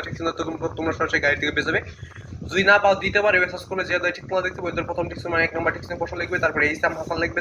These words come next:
তারপরে YouTube সার্চ করলে এই দশটা গুলো টিক্স নিয়ে উত্তর তোমরা সরাসরি গাইড থেকে পেয়ে যাবে। এভাবে তোমরা সরাসরি গাইড থেকে উত্তরগুলো দেখে নিতে পারো। তো আজকের ভিডিও শুধুমাত্র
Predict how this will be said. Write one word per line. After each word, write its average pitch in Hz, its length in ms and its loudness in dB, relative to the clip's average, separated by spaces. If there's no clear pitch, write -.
তারপরে 165 220 2
YouTube 160 200 -2
সার্চ 160 160 -4
করলে 170 140 -4
এই 151 60 -4
দশটা 165 200 -4
গুলো 156 160 0
টিক্স - 140 -14
নিয়ে 160 120 -6
উত্তর - 180 -10
তোমরা - 180 -6
সরাসরি 156 260 0
গাইড 135 140 4
থেকে 127 160 -4
পেয়ে 123 120 -6
যাবে। 104 120 -8
এভাবে 156 260 4
তোমরা 175 180 -2
সরাসরি 175 280 4
গাইড 151 160 8
থেকে 156 140 -8
উত্তরগুলো 160 300 -4
দেখে 156 180 -4
নিতে 151 140 -8
পারো। 165 200 -2
তো 151 40 -4
আজকের 151 280 -4
ভিডিও 156 220 -2
শুধুমাত্র 156 340 -4